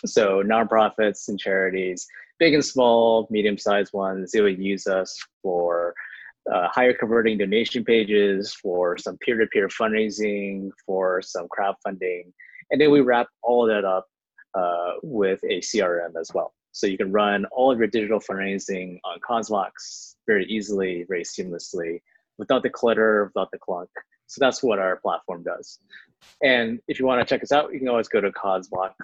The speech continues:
dot com, C A U S E V S in Victor, O X dot com.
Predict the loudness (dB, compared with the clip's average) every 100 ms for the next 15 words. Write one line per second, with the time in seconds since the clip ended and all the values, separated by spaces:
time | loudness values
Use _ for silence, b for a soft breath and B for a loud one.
0 | -6 -6 -4 -6 -6 -14 -6 -2 -2 -2
1 | -4 -4 -6 -6 -8 -8 -14 _ _ -12
2 | -2 -2 -2 -4 -4 -4 -4 -2 -2 -2
3 | -4 -2 -4 -6 -16 -8 -6 -6 -10 -10
4 | -10 -10 -16 _ _ _ _ _ _ _
5 | b